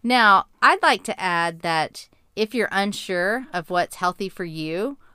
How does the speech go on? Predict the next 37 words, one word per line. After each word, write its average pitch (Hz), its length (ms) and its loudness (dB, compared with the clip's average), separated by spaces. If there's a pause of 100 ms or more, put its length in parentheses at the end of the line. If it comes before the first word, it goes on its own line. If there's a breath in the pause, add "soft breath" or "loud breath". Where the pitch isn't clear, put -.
(100)
or 165 160 -2
how 175 340 4
to 196 160 -12
put - 240 -8
together 175 560 -4
a 175 100 -8
balanced 165 540 -4
diet, 165 460 -2
if - 180 -16
you 160 100 -10
want 151 260 -6
to 151 160 -8 (180)
try 165 260 -4
to 165 80 -6
do 165 160 -6
that 165 160 -4
on 160 160 -6
your 160 180 -8
own 165 380 -6
without 151 420 -2
having 151 340 -6
a 147 40 -12
specific - 640 -10
plan, 151 560 -8 (340 soft breath)
maybe 196 680 -2 (120)
you're 196 340 -2
one 269 180 -2
of 226 120 -6
those 180 260 -2
people 151 600 -4 (100)
who 254 200 -4
really 320 360 -2 (100)
just 226 420 -2
wants 226 300 0
to - 120 -14
eat 247 200 -6
healthier. 160 760 -2